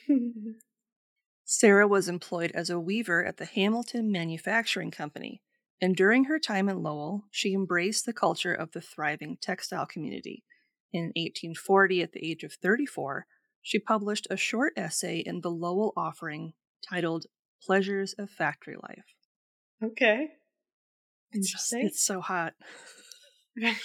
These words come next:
Speaker 1: The Lowell Offering was a monthly magazine that first started mass production in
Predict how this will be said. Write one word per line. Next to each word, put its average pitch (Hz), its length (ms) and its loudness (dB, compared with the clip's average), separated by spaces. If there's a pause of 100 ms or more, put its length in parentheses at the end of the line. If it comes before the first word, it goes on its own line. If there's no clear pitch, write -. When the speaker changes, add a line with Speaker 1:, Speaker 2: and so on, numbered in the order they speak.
(1200)
Speaker 1:
The 233 100 12
Lowell 226 380 8
Offering 196 500 2
was 190 160 0
a 185 60 -2
monthly 247 460 2
magazine 170 580 2
that 180 180 -4
first 226 360 0
started 190 340 -2
mass 160 260 -4
production 160 540 -4
in 180 140 -8